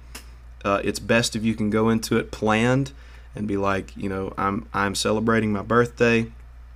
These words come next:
but even though I celebrate my birthday, I don't wanna wake up feeling like, you know, feeling terrible tomorrow. I don't wanna wake up feeling like I'm four hundred pounds.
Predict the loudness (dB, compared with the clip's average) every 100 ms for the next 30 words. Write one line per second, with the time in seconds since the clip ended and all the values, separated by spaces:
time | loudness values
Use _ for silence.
0 | -20 -20 -20 -10 -6 0 4 6 6 4
1 | 4 4 4 2 0 0 0 0 0 0
2 | 0 2 4 4 2 -4 -18 -4 0 2
3 | 4 4 4 2 -2 0 2 2 4 2
4 | 0 -12 -20 -10 -4 -4 -4 -6 -6 0
5 | 2 2 0 0 2 2 0 -4 -6 -4
6 | -2 0 2 0 2 0 0 -2 -2 0
7 | 0 0 -2 -6 -2 0 0 0 0 0
8 | -2 -6